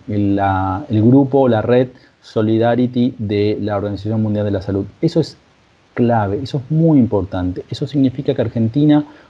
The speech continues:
va a probar tratamientos en esta pandemia, eso significa que puede haber poblaciones que se vean beneficiadas con esto, y por sobre todo que Argentina es uno de los países que de alguna manera la Organización Mundial de la Salud dice, "Da su confianza", que estas cosas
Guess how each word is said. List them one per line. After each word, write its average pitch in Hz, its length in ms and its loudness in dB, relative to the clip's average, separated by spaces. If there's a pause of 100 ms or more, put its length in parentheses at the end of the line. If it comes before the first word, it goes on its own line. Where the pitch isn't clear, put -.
(120)
va 123 80 2
a 123 40 -10
probar 127 340 2
tratamientos 131 840 2
en 113 80 -4
esta 110 200 -6
pandemia, 117 600 0 (420)
eso 123 220 0
significa 123 640 2
que 123 280 0 (160)
puede 156 200 4
haber 139 200 4
poblaciones 127 640 -2
que 117 80 -4
se 117 120 -8
vean 120 200 0
beneficiadas 123 680 0
con 113 180 -2
esto, 135 360 -6 (320)
y 123 60 2
por 123 180 0
sobre 123 260 -2
todo 143 220 2
que 139 100 -2
Argentina 123 680 0
es 123 300 -2 (160)
uno 127 200 2
de 117 60 0
los 113 120 -4
países 117 580 -2 (680)
que 123 380 2
de 127 80 -4
alguna 117 240 0
manera 117 220 0
la 117 80 0
Organización 110 360 0
Mundial 117 220 2
de 117 60 0
la 113 60 -2
Salud 113 200 0
dice, 113 440 0
"Da 127 220 4
su 131 200 -6
confianza", 107 760 -2
que 156 100 -2
estas 160 180 -6
cosas 147 460 -2